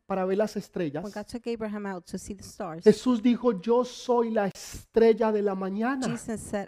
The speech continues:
Speaker 2: "I am the morning bright star."
Speaker 1: Yo soy esa estrella.
Speaker 2: I am that
Speaker 1: Yo
Speaker 2: star.
Speaker 1: soy la estrella que te guía.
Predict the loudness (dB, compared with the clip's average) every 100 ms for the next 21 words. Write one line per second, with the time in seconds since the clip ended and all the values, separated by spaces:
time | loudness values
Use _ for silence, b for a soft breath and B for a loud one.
0 | -6 -6 -6 -4 -4 -2 -4 -4 -4 -6
1 | -8 -14 -14 -14 -2 0 0 -2 -2 2
2 | 4 2 0 -2 0 0 0 -4 -6 -8
3 | -8 -8 -10 -12 -10 -2 2 2 0 -4
4 | -2 -2 0 0 2 2 4 2 0